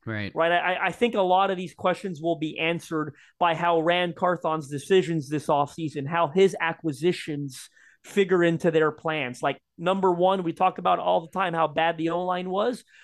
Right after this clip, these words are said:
Speaker 2: Well, can Andre Dillard, Peter Skoronski, and Daniel Brunskill, can they stabilize that offensive line? That's three new starters up front, right? Obviously more than fifty percent of your starters. So c-, can they stabilize that?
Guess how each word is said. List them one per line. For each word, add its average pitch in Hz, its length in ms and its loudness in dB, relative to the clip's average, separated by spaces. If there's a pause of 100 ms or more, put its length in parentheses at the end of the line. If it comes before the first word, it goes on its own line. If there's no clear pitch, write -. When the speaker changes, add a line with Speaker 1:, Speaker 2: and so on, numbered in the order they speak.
(100)
Speaker 2:
Well, 190 180 6
can 190 200 0
Andre 196 440 4
Dillard, 165 540 2 (220)
Peter 202 220 0
Skoronski, 165 1040 -2 (200)
and 170 220 0
Daniel 185 420 2
Brunskill, 165 560 0
can 180 140 -2
they 196 100 2
stabilize 160 720 2
that 139 180 0
offensive 139 560 -4
line? 135 160 2
That's 175 220 0
three 226 300 2
new 208 180 2
starters 165 540 0
up 156 220 -2
front, 165 240 0
right? 147 300 -4
Obviously 170 460 -2
more 165 200 2
than 151 220 -4
fifty 175 260 -4
percent 160 500 -6 (460)
of 170 180 2
your 170 160 2
starters. 156 480 0
So 151 280 -4
c-, 170 100 -20
can 185 240 -2
they 202 140 2
stabilize 151 720 -2
that? 185 240 -2